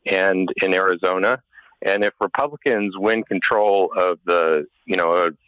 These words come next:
critical mass of those swing states, they're going to try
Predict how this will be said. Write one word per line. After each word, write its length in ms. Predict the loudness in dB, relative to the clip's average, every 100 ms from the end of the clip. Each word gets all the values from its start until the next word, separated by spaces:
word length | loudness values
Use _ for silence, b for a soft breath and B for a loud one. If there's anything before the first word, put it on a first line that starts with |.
| -8
critical 460 | -2 -2 -2 -2 0
mass 260 | 0 -2 -6
of 60 | -4
those 180 | -4 -4 -4
swing 220 | -4 -4 -4
states, 320 | -2 -2 -6 -2
they're 480 | 0 2 0 -2 -4
going 300 | 0 0 0
to 80 | -2
try 460 | -4 -4 0 0